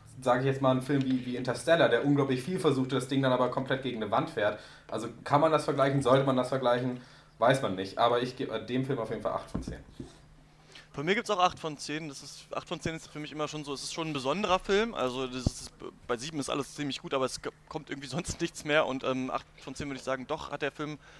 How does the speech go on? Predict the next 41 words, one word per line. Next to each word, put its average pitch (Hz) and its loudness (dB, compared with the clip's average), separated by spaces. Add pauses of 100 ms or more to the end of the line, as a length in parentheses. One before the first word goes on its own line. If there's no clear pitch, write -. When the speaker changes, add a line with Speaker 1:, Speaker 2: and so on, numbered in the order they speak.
(140)
Speaker 2:
hat 127 -8
der 160 -2
Film 147 -6
auch 143 2
verdient. 160 -4
Das - -10
ist - -10
ein 143 -8
besonderer 147 -4
Film, 160 -10
den 139 -6
ich, 143 -8
äh, 127 -6
schon 143 -8 (420)
auf - -14
der 135 -6
Liste 160 2
habe, 147 4
den 135 -4
ich 131 -4
Leuten 143 2
empfehlen 151 0
würde, 151 -4
die, 131 -6
äh, 117 -4
Lust 131 -8
auf 143 -4
sowas 143 -4
haben. 143 0
Aber 127 4
ich - -6
weiß 131 0
nicht, 143 -6
an 120 -4
wie 147 -10
viel 175 -2
davon 135 0
ich - -12
mich 135 -8
noch 139 -6
erinnern 123 0